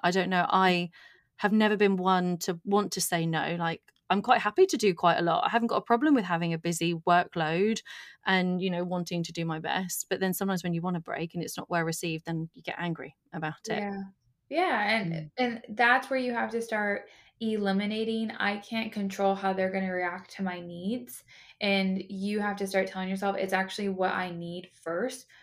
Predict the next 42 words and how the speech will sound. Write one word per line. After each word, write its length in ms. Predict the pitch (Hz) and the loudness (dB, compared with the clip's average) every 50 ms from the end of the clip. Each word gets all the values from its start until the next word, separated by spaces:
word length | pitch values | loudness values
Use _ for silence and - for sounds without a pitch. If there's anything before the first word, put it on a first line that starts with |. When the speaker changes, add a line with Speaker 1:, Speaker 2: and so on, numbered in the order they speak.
| _ _ | _ _
Speaker 2:
regardless 480 | - 202 190 190 190 190 190 190 190 196 | -4 -2 2 4 6 6 6 4 2 0
of 80 | 190 190 | -4 -4
who 160 | 196 196 185 | -2 -2 0
it 120 | 180 175 175 | 0 0 0
is." 340 | 170 170 185 208 220 214 | 0 2 2 2 2 0
And 180 | 202 190 185 190 - - - - - _ - | 0 -2 -2 -4 -8 -12 -20 -20 -20 _ -4
you 140 | 208 214 220 | 0 4 4
have 180 | 220 214 214 - | 4 4 2 2
to 60 | 202 196 | 0 2
also 200 | 202 196 190 190 | 2 2 0 0
check 220 | 190 196 190 190 | 0 0 0 0
with 100 | 196 196 | 0 0
yourself. 300 | 190 190 190 185 185 185 | 0 0 0 -2 -2 -2
It's 140 | - 190 - | -4 -6 -4
not 160 | 214 214 220 | -4 -2 0
like 140 | 220 226 220 | 0 -2 -2
I'm 200 | 208 196 190 185 | 0 0 0 0
doing 300 | 185 196 190 196 202 196 | 2 2 2 2 2 2
this 220 | 190 185 185 - - | 0 -2 -4 -6 -6
weekly. 420 | 190 190 - 185 175 175 175 180 | -6 -6 -4 -2 -2 -2 -2 -4
I'm 140 | - 185 185 | -4 -4 -2
not 220 | 190 185 185 185 - - - _ _ _ _ _ _ | -2 -2 -2 -4 -6 -12 -20 _ _ _ _ _ _
always 460 | - 214 208 202 202 202 202 196 196 - | 0 2 4 4 4 4 2 2 -2 -4
crying 340 | - 208 202 196 196 190 | -4 -2 -2 0 0 0
wolf 240 | 180 180 185 196 190 - | 0 0 0 0 -2 -2
all 120 | 196 185 | -4 -4
the 80 | 185 185 | -4 -4
time. 300 | 185 - 185 180 180 180 | -4 -6 -8 -10 -8 -8
Like, 260 | 180 180 175 - - - _ - | -8 -8 -10 -12 -16 -14 _ 0
our 200 | 208 208 202 - | 2 2 2 2
egos 360 | - 233 226 226 220 208 202 | 0 0 2 4 4 4 4
are 120 | 196 190 190 | 2 0 0
too 200 | 190 - 214 202 | -2 -4 -4 -4
strong 500 | 190 - - 190 190 185 185 185 185 185 | -4 -6 -4 -4 -2 -2 -2 -4 -6 -6
to 140 | 185 185 196 | -4 -4 -4
allow 380 | 190 180 180 180 180 175 180 185 | -4 -4 -4 -4 -2 0 2 4
ourselves 600 | 190 196 208 208 - 226 214 214 220 214 - - | 4 4 2 2 -2 -2 -2 -2 -4 -6 -10 -12
to 80 | 240 | -8
be 180 | 233 240 233 240 | -6 -4 0 2
that. 340 | 240 247 254 262 269 269 - - - - - - - - _ 220 | 2 4 4 4 2 0 -4 -10 -16 -18 -18 -18 -20 -4 _ 4
Um, 320 | 220 214 202 196 190 196 | 4 6 6 4 2 2
Speaker 1:
Mm-hmm. 200 | 190 220 202 214 | 0 -2 -4 -6